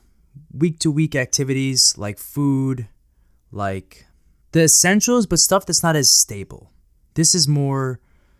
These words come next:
in between fixed and non-fixed spending. This is something where you can find, and people, a lot of people focus on saving money. Saving money when it comes to, hey, going to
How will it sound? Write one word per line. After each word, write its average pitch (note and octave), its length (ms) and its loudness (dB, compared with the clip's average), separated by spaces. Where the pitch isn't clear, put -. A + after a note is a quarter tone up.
in E3+ 120 6
between D#3+ 400 2
fixed - 580 -4
and A2 540 -6
non-fixed A2 880 -4
spending. F2 500 -10
This E3+ 200 2
is F#3 120 2
something C3+ 360 -4
where B2 100 -2
you B2+ 140 -6
can C#3 160 0
find, G3+ 480 0
and C#3+ 100 0
people, E3+ 440 0
a C#3 60 -8
lot E3 220 2
of G3 80 -8
people C#3+ 220 -8
focus - 500 0
on G2 300 -8
saving G2+ 500 -2
money. G2+ 340 -8
Saving A2+ 360 -2
money A2+ 220 -4
when A2 140 -6
it G#2 100 -10
comes G#2+ 340 -6
to, F#2+ 240 -8
hey, G#2 240 -10
going G#2 300 -8
to - 200 -16